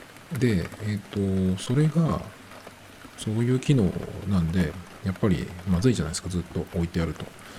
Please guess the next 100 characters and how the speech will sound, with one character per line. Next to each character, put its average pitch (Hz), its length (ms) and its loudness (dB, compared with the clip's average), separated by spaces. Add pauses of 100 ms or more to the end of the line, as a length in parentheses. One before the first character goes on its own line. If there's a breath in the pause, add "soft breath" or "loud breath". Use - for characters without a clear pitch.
(220 loud breath)
だ 117 80 2
か - 80 0
ら 90 60 2
途 98 140 -4
中 151 260 2
で 147 220 2 (180)
変 117 100 -2
わ 131 60 0
っ - 40 -6
た - 160 0
ん 120 60 4
で - 80 2
す - 80 -6
よ。 - 100 -8 (340)
ク - 100 4
リ 165 60 8
ッ 165 40 2
プ 170 100 4
ボ 170 100 6
ッ - 20 6
ク 180 120 -6
ス - 40 -6
っ - 40 -14
て - 120 0
い - 20 4
う 87 40 4
名 85 60 4
前 87 100 2
だ 87 80 -2
っ 90 40 0
た - 140 -6
ん 80 60 0
だ 85 80 -4
け 90 80 -6
ど、 101 100 -2 (160)
ク - 80 -4
リ 156 80 6
ッ - 20 2
プ 147 120 0
ボ 147 100 4
ッ - 80 -4
ク - 80 -8
ス - 80 -8
プ 185 160 6
ロ、 156 60 4 (260)
あ、 107 100 2 (140)
ク - 80 -4
リ 156 80 6
ッ - 20 2
プ 151 160 -8
ボ 151 100 4
ッ 143 120 0
ク - 80 -10
ス 127 240 0
プ - 220 0
ラ 120 100 4
ス - 120 -6
っ - 40 -10
て - 160 -12
い - 40 -6
う - 40 -12 (800)
名 101 80 4
前 90 140 4
に 92 100 -2
変 87 80 -2
わ 85 60 0
り 90 60 0
ま 87 100 -2
し - 40 -6
た。 - 100 -8 (160)
で、 107 100 2
そ - 100 -2
の 143 80 4
時 135 220 2
に、 90 200 2 (800 loud breath)
え 104 80 0
ー、 101 40 -2
ク - 120 -4
リ 165 80 8
ッ 180 60 2
プ 202 80 6
ボ 196 120 6
ッ - 60 6
ク - 120 -10
ス 101 140 0
っ - 20 0
て - 200 -4
い 92 200 4
う 76 100 0 (180)
ア 113 80 -2
プ 95 140 -2
リ 85 80 -2
は、 101 300 0
そ - 100 -6
の 90 80 4
YouTube 104 400 0
保 87 140 -6
存 85 200 2
す - 160 -4
る、 85 200 -2